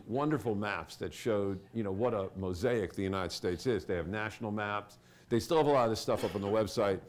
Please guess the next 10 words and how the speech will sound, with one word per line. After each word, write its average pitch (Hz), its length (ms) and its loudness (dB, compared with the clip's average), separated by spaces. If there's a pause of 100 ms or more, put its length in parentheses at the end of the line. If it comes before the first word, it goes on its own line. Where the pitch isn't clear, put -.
(420)
The, 123 280 6
uh, 113 180 8
Washington 139 640 2
Post 110 380 0
loved 117 280 2
this 107 160 2
stuff 98 460 -2
and 92 320 -6
reproduced 117 720 0
it. 87 220 -4